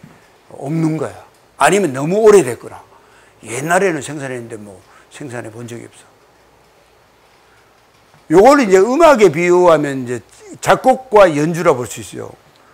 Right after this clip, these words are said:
우리 작곡자가 별로 없어. 작곡, 작은 작곡은 하는데 큰 작곡가가 없어. 작곡가. 그, 그 대신 연주가는 많아. 세계적인 연주가는 많죠. 우리나라가. 작곡가는 없는데. 세계인 작곡가 있습니까?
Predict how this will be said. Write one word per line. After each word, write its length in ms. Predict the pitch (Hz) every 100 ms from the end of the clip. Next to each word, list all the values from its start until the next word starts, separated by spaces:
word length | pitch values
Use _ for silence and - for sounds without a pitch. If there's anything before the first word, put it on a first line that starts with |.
| _
우리 160 | 202 226
작곡자가 680 | 190 233 262 240 - 226 214
별로 240 | 147 165
없어. 260 | 127 - 113
작곡, 320 | - 107 120 - _ _ _
작은 340 | 123 135 190
작곡은 360 | 180 165 185 170
하는데 540 | 135 143 143 165 170 - - - _ -
큰 240 | - 233
작곡가가 500 | 196 - 190 - -
없어. 240 | - - -
작곡가. 420 | - - - - _ _ _ _ _ _ _ _ _
그, 100 | 220
그 200 | 185 202
대신 300 | 226 196 208
연주가는 580 | 165 247 311 311 285 240
많아. 360 | - - 120 101
세계적인 540 | - 190 196 196 180
연주가는 440 | 170 190 190 175
많죠. 300 | 107 110 -
우리나라가. 420 | 107 107 107 104 - _ _ _ _ _ _ _ _ _ _ _ _ -
작곡가는 480 | 135 160 143 107
없는데. 280 | 101 98 92 _ _ _ _ _ _ _ _ _ _ _ _ _
세계인 380 | - 233 240 214
작곡가 360 | 180 208 196 151
있습니까? 480 | 143 185 185 147